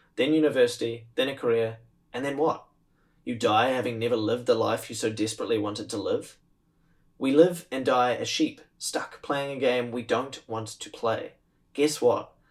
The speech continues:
Life doesn't need to be outside of your control. You don't need to conform to a norm that is completely ill-informed.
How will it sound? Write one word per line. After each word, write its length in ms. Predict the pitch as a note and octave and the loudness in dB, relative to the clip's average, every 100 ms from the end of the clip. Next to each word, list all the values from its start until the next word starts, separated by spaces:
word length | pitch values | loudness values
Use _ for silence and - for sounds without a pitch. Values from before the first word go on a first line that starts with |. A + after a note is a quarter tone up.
| _ | _
Life 380 | - C#3 C#3 B2 | 0 2 0 0
doesn't 420 | C3+ C3+ D3 C3 | 2 2 0 -4
need 280 | B2+ C3 A#2 | -6 -8 -6
to 80 | A2+ | -4
be 160 | A2+ | 0
outside 420 | A2 G#2+ - G#2 G2 | 0 0 -2 -2 0
of 80 | |
your 80 | G2 | -2
control. 540 | - G#2 - B2 - - _ _ _ _ _ _ _ | -6 -6 0 0 0 -6 _ _ _ _ _ _ _
You 80 | C3 | 8
don't 240 | D#3 D3 | 8 8
need 280 | C#3 D#3+ E3+ | 2 0 0
to 100 | - | -4
conform 640 | C#3+ B2 - C#3+ C3+ B2 | -4 -6 -2 0 0 -4
to 160 | A#2+ B2 | -4 -2
a 40 | |
norm 360 | B2 C3+ C3+ B2 | -2 -4 -4 2
that 160 | A#2 | 2
is 80 | A#2+ | 2
completely 800 | - A#2+ G#2+ C#3+ D3+ C3+ A#2+ A2+ _ - | -6 -12 -8 -6 -6 -6 -8 -10 _ 6
ill-informed. 920 | D3+ B2+ B2 C3 A#2+ D3+ E3 - | 6 6 -2 -8 -2 -2 -2 -8